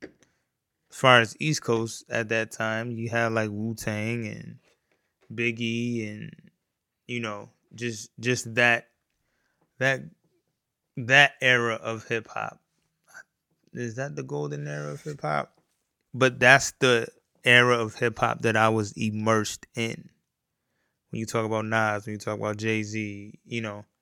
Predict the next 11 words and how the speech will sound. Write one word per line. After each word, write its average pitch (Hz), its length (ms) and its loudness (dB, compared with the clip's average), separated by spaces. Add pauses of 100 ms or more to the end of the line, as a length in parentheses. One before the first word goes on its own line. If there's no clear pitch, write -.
(840)
that, 117 360 4
when 113 140 -6
you 113 100 -4
talk 113 220 0
about 113 280 0
Wu-Tang, 110 640 -4
when, 110 160 -8
when 110 100 -6
you 110 100 -6
talk 110 280 -4
about, 110 500 -4